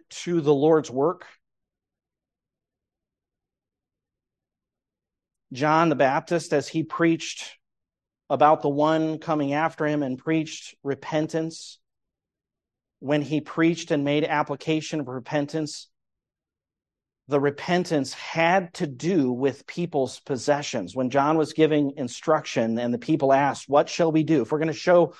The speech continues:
fruits of repentance, what shall we do?" And John said, "The person who has two tunics is to share with him who has none. And he who has food is to do likewise." So whether it was food or a garment, or by,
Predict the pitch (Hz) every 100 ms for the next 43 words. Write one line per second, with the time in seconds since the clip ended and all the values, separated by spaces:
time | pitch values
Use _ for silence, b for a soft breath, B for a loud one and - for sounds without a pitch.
0 | B B _ _ 175 190 185 175 156 156
1 | 180 180 151 123 135 170 - 165 139 131
2 | 160 147 135 147 160 156 147 131 127 170
3 | 175 165 139 131 - - 175 - 185 123
4 | 113 147 135 - 127 - 151 156 151 139
5 | 131 120 123 117 110 85 90 _ _ _
6 | _ _ _ _ _ _ _ - 139 170
7 | 175 170 151 156 147 - 180 185 180 151
8 | - 135 147 127 131 131 85 - - -
9 | _ _ _ _ _ _ _ _ _ _
10 | _ _ _ _ - 175 175 170 160 143
11 | - - 196 226 233 226 233 _ _ _
12 | _ _ _ _ _ 170 160 135 156 170
13 | 196 233 233 - _ _ _ _ _ _
14 | _ - 165 156 160 151